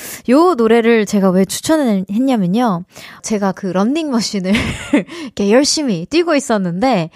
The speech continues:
이렇게 헬스장에는 막 되게 일렉트로닉하고 되게 디제이 뿜뿜하는 그런 막 시끌벅적한 노래가 많이 나오잖아요. 근데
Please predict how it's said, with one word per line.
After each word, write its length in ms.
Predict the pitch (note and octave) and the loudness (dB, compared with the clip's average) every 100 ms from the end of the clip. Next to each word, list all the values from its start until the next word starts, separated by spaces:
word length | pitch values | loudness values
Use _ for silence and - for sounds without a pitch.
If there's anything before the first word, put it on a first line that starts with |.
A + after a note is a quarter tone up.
| - - - _ - | -18 -20 -20 _ -6
이렇게 140 | G#3 | 0
헬스장에는 1080 | E4+ G4 - F#4+ F4+ D#4 C4 G3+ F#3+ F3+ F3 | 0 0 0 0 0 0 0 0 2 0 -2
막 100 | D#3 - | -6 -4
되게 220 | G3 F3 | -4 -2
일렉트로닉하고 1160 | - A#3+ D#4+ - C4+ B3+ G#3+ - E3+ - E3 E3 | 0 2 2 0 -2 0 0 -2 -2 -4 -8 -8
되게 180 | - F3 | -8 -8
디제이 300 | - G#3+ A#3+ | -4 -2 -2
뿜뿜하는 680 | E4+ F4+ F#4+ D#4+ D4 A#3 | -2 -4 -2 0 0 0
그런 480 | F#3 G3+ A3 G3 F3 - - - - | -2 0 2 2 -2 -8 -16 -16 -10
막 340 | G3 F#3 F3+ _ - G3 | -8 -8 -12 _ -14 -14
시끌벅적한 1200 | - G3 D4+ - - F4+ C#4 C4+ - C#4+ C#4+ C4+ | -8 -6 -6 -6 -2 0 2 0 0 -2 0 0
노래가 260 | A3+ G3+ G#3 | 2 2 2
많이 220 | E3+ F3 | 0 -2
나오잖아요. 680 | F3 D#3 E3 E3 F#3+ B3+ F#3 | -4 -4 -6 -4 -2 -2 -4
근데 500 | - G3 G3+ C4+ F#3 | -2 -2 2 2 0